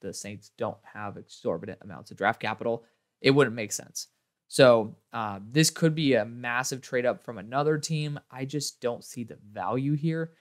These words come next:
I really wanted to move back and get our second round pick back. I did, but we're not gonna be able to. So, looking at the options available, we have one wide receiver on roster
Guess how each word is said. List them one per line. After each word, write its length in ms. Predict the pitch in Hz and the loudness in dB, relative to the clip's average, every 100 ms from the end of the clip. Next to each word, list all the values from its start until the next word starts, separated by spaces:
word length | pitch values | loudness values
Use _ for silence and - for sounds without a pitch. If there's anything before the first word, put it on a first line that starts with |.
| _ _ _ _ _ _ - | _ _ _ _ _ _ -4
I 40 | |
really 240 | 120 127 | -2 -2
wanted 240 | 127 127 117 | -2 -4 -8
to 60 | |
move 180 | 120 117 | -8 -6
back 260 | 110 101 - | -4 -4 -6
and 80 | 110 | -6
get 120 | 92 | -4
our 80 | 104 | -4
second 280 | - - | -4 -8
round 240 | 104 90 - | -8 -8 -8
pick 160 | 80 | -16
back. 320 | - 50 - _ _ _ _ | -14 -14 -16 _ _ _ _
I 100 | 113 | -6
did, 220 | 107 87 - _ _ _ | -4 -4 -10 _ _ _
but 400 | 139 151 151 - _ _ _ | 6 10 10 6 _ _ _
we're 180 | 147 170 | 4 6
not 160 | 165 135 | 6 4
gonna 140 | 131 | -4
be 160 | 107 90 | -6 -12
able 160 | - | -14
to. 200 | - - _ _ | -20 -20 _ _
So, 640 | - - 175 165 123 117 - _ _ - | -6 2 8 10 10 6 -6 _ _ -2
looking 220 | 165 170 | 2 4
at 40 | |
the 120 | 151 117 | 2 4
options 380 | 135 - 135 | 2 2 -6
available, 540 | 120 120 123 123 120 113 | -6 -2 -2 -2 -4 -4
we 140 | 131 | -6
have 140 | 131 120 | -8 -6
one 200 | 147 147 | -4 -2
wide 180 | 131 | -2
receiver 380 | 123 - 131 117 - | -2 -6 -6 -6 -4
on 240 | 127 113 | -4 -6
roster 640 | 117 127 120 - - 117 | -8 -6 -2 -4 -4 -6